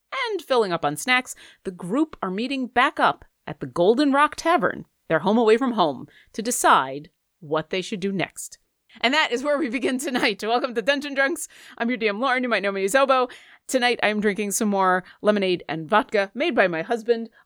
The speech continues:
Also, he brought me cherries, which is, like, the best thing ever, and I'm putting a cherry inside because why not? Jonathan, what are you drinking?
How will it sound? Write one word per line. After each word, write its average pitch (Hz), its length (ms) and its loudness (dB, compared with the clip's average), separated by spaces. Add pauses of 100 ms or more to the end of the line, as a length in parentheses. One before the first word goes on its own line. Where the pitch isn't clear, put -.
Also, 262 340 0 (160)
he 254 100 -10
brought 208 280 -6
me 180 60 -12
cherries, 226 680 0
which - 160 -10
is, 160 100 -8
like, 156 140 -12
the - 40 -12
best 190 300 -2
thing 165 160 -4
ever, 180 220 2
and 156 80 2
I'm 151 80 -6
putting - 160 0
a 151 40 -4
cherry 190 440 2 (160)
inside 151 600 0
because 143 240 -8
why 147 140 -2
not? 131 300 -4 (800)
Jonathan, 226 480 0
what 208 100 2
are - 20 4
you 190 80 2
drinking? 143 340 -4